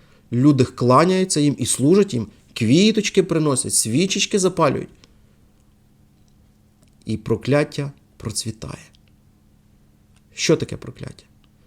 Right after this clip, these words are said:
Це протилежність благословінню. Прокляття може бути направлене проти людини, сім'ї, роду, племені, міста, нації. Деякі міста, регіони, країни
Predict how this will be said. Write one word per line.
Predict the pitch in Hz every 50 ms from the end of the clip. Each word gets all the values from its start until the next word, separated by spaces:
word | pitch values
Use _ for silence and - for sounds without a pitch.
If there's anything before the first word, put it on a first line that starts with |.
| _ _ _ _ _ _ _ -
Це | - - 147
протилежність | - - 147 147 143 - - 127 120 131 160 185 180 185 170 - -
благословінню. | 143 139 135 131 - - 135 131 131 120 123 131 - _ _ _ _ _ _ _ _ _ _ _ _
Прокляття | - 147 135 - 170 185 196 190 170 151
може | 156 156 135 151 151
бути | 143 180 175 165 147 - - _ _
направлене | - 139 143 139 - 180 175 165 156 131 123 120
проти | - - 170 170 - 143
людини, | 127 139 180 170 139 120 - 156 143 131 123 117 110 -
сім'ї, | - - - - 180 170 147 123 131 160 156 127 - -
роду, | 113 120 117 131 147 190 202 175 135 117 120 - _ _ _ _
племені, | - 135 139 156 185 196 196 170 131 120 110 113
міста, | 117 123 147 190 202 196 - - 117
нації. | 117 117 123 147 175 180 156 - - - - - 170 - _ _ _ _ _ _ _ _ _ _ _ _ _
Деякі | 131 131 156 151 151 147 143 139
міста, | 143 143 - - - 180 175 156 139
регіони, | 123 127 117 123 143 170 180 160 139
країни | - - 139 139 156 180 196 165 147 135 123